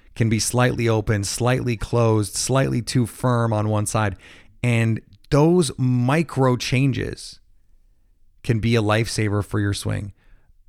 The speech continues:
The quarterback position is like that. The throwing motion is like that. Pitchers will tell you, "Oh, I found something in my delivery." You rarely hear quarterbacks say it. You'll say, "Oh, I worked on this, I worked on that," my, you know,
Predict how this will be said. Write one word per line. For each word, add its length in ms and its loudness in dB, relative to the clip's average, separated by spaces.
The 100 0
quarterback 520 4
position 440 -2
is 160 -2
like 220 0
that. 180 -8
The 80 -6
throwing 420 2
motion 420 0
is 160 -6
like 280 -2
that. 260 -8
Pitchers 380 0
will 120 -2
tell 220 -2
you, 160 -2
"Oh, 140 0
I 100 2
found 420 -2
something 580 -4
in 120 2
my 200 2
delivery." 640 0
You 220 2
rarely 360 6
hear 200 6
quarterbacks 560 2
say 220 0
it. 160 -6
You'll 120 4
say, 160 2
"Oh, 100 4
I 100 4
worked 400 4
on 220 4
this, 260 0
I 60 -2
worked 320 0
on 160 0
that," 260 -2
my, 200 -2
you 160 -2
know, 160 0